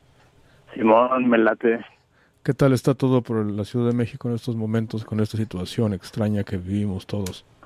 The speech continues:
Speaker 1: Pues he estado muy relax. Realmente no hay toquines, no ha habido conciertos, no ha habido festivales.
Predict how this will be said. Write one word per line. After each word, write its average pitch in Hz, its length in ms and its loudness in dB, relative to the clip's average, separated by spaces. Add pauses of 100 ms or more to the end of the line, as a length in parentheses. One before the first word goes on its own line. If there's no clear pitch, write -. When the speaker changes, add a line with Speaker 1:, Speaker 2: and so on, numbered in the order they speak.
(1040)
Speaker 1:
Pues 143 320 6
he 175 80 6
estado 202 340 2
muy 196 200 2
relax. 151 600 2 (140)
Realmente 151 560 0
no 147 100 2
hay 139 160 0
toquines, 139 840 2
no 123 120 4
ha 123 60 2
habido 123 520 0
conciertos, 117 920 0
no 113 120 2
ha 110 40 4
habido 113 240 0
festivales. 110 800 0